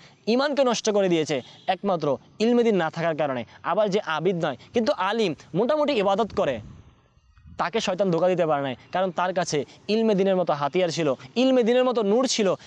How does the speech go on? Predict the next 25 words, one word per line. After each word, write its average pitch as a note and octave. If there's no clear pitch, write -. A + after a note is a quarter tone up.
ইলমে C4+
দিনের B3
তরবারি A3
ছিল, F#3
যে E3
তরবারিকে, E3+
যে F#3
হাতিয়ারকে, F#3+
যে A#3+
নূরকে C4
শয়তান F#3+
ভয় E3
পায় C#3
আর D#3
সে F3
পালিয়ে C3
যায়। A#2+
তো E3
আসুন C3
না, C#3+
আমরা A3+
ইলমে A3+
দিন G#3
অর্জন E3
করি। C#3+